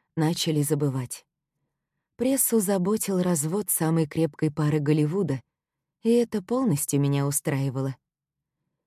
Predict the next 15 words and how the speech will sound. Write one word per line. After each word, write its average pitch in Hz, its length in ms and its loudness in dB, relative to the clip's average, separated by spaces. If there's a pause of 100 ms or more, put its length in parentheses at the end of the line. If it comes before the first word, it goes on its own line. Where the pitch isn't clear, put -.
(320)
Нет, 233 320 2
мне 160 300 4
было 156 240 4
жаль 196 260 -2
её, 135 200 -2
конечно, 131 560 -4 (640)
но 196 220 2
зато 254 340 2
меня 185 340 2
больше 175 340 0
не 185 140 4
мучили 147 400 0
звонки 143 400 -2
от 143 160 -2
репортёров, 143 760 -4